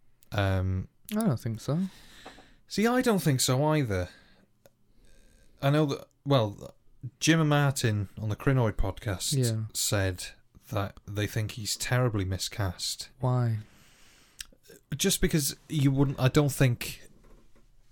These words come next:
Speaker 1: that Vaughn wouldn't put up with him acting like that. Which I agree.
Speaker 2: I disagree.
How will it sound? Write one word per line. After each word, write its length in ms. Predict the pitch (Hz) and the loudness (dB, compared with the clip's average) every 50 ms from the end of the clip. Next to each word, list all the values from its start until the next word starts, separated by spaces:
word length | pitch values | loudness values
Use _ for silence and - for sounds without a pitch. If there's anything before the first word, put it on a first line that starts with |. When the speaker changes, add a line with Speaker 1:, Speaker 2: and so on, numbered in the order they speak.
| - - - _ - - - - - - - - - - - - - - | -20 -20 -20 _ -20 -20 -18 -18 -16 -14 -14 -14 -16 -16 -18 -18 -10 0
Speaker 1:
that 280 | 131 127 131 127 - - | 4 4 4 4 4 0
Vaughn 520 | 139 123 113 120 135 135 139 139 139 131 120 | 0 0 4 6 6 8 8 6 4 4 4
wouldn't 260 | 120 120 120 123 - | 2 2 0 0 0
put 180 | - 131 120 | 2 2 4
up 140 | 135 135 - | 4 4 2
with 160 | 131 113 101 | 2 0 0
him 200 | 98 95 92 92 - - - - - - - - - - - - - | 0 0 -2 -4 -8 -12 -20 -20 -20 -20 -20 -20 -20 -20 -18 -10 -4
acting 420 | 120 117 - - - - 107 101 | -4 -4 -4 -4 -4 -2 -2 0
like 180 | 95 92 98 101 | 0 0 0 0
that. 220 | 98 90 87 87 - - - _ _ - - - _ _ _ _ - - - - - - - - - - - - - - - _ - | -2 -4 -4 -6 -10 -16 -20 _ _ -20 -20 -20 _ _ _ _ -20 -20 -20 -20 -20 -20 -20 -20 -20 -20 -20 -20 -20 -20 -12 _ 4
Which 240 | 139 135 135 - | 4 4 6 6
I 120 | 151 135 131 | 4 4 4
agree. 520 | 120 117 147 156 135 101 90 110 170 180 - - - - - - - - - - - _ - - - _ - - _ - - - - _ _ _ _ _ - - - - | 4 4 4 4 4 4 2 0 -4 -4 -8 -14 -20 -20 -20 -20 -20 -20 -20 -20 -20 _ -20 -20 -20 _ -20 -20 _ -20 -20 -20 -20 _ _ _ _ _ -20 -16 -6 0
Speaker 2:
I 140 | - 123 123 | 0 2 2
disagree. 580 | 110 110 - - 110 - - 107 107 107 104 | 0 -2 -6 -8 -8 -8 -8 -8 -8 -8 -10